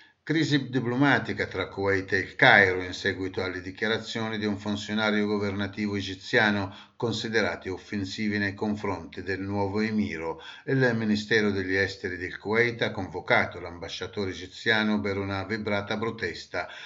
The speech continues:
La vicenda ha origine nella denuncia di una dottoressa egiziana dipendente in un ospedale del Kuwait. La dottoressa ha lamentato di aver subito un'aggressione fisica e offese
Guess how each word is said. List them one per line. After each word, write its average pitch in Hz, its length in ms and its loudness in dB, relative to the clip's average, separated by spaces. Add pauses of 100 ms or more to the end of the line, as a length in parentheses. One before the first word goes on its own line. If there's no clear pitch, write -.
(100)
La 147 140 4
vicenda 135 680 4
ha 87 120 0
origine 107 520 0
nella 92 180 0
denuncia 101 640 -2
di 87 100 -10
una 90 180 -10
dottoressa 101 540 -6
egiziana 107 760 0 (200)
dipendente 101 800 2
in 90 80 -10
un 90 100 -10
ospedale 104 480 -2
del 107 180 -2
Kuwait. 110 600 0 (260)
La 135 140 2
dottoressa 131 720 2
ha - 20 4
lamentato 95 800 0
di 95 60 0
aver 92 220 -2
subito 107 480 -6
un'aggressione 107 640 -2
fisica 123 500 -2
e 123 60 6
offese 101 720 2